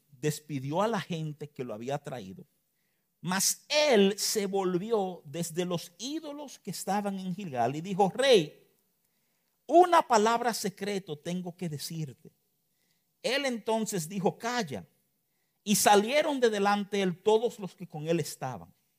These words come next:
O sea, básicamente el rey mandó a todo el mundo a salir. "Y se le acercó a Od, estando él sentado solo en su sala de verano. Y Ahod dijo, 'Tengo palabra de Dios para ti.' Él entonces se levantó de la silla.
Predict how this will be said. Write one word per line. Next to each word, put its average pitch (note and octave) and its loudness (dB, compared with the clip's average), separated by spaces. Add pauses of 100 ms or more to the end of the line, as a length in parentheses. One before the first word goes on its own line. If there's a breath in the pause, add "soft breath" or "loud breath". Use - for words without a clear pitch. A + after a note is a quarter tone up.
O - -20
sea, A#2 -10
básicamente E3 -4
el B2 -6
rey D#3+ -6
mandó D#3+ -8
a D#3 -10
todo D#3 -10
el C#3 -10
mundo C#3 -10
a C3+ -10
salir. G2+ -14 (840)
"Y A3+ -2
se B3+ 2
le B3 4
acercó B3 0
a G#3+ 2
Od, E3+ 4 (200)
estando A#3+ 0
él D4 0
sentado F#3+ 2
solo F#3 2
en E3+ -4
su D#3+ -12
sala F#3 2
de E3 -2
verano. A#2 -10 (840)
Y E3 4
Ahod F#3+ 8
dijo, D#3+ -6
'Tengo B3+ -4
palabra F3 -6
de D#3 -8
Dios C3 -12
para D3+ -10
ti.' - -18 (300)
Él G3+ 2
entonces F#3+ -4
se - -6
levantó C#3+ -6
de E3+ -4
la D#3 -4
silla. A2+ -16